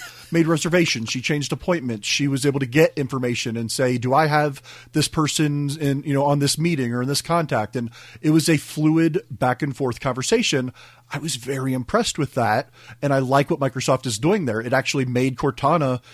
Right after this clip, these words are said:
sound intelligent for once. That said, being able to talk to Lady A like this directly in a Windows P C, well, Windows ten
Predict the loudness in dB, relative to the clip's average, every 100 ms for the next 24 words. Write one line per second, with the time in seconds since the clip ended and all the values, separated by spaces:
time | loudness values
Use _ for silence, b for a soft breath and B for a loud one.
0 | B -6 -4 -2 -2 -2 -2 -2 0 0
1 | 0 -4 -4 -4 -4 -4 -6 -8 b b
2 | b -8 0 0 0 2 4 6 4 2
3 | -4 -10 b b b b b _ _ -8
4 | 2 4 4 2 2 2 2 0 -2 0
5 | 2 2 2 0 0 -4 -2 -2 -2 -2
6 | -2 0 -2 -2 -4 -6 -4 -2 -2 -2
7 | -2 0 0 -2 0 0 0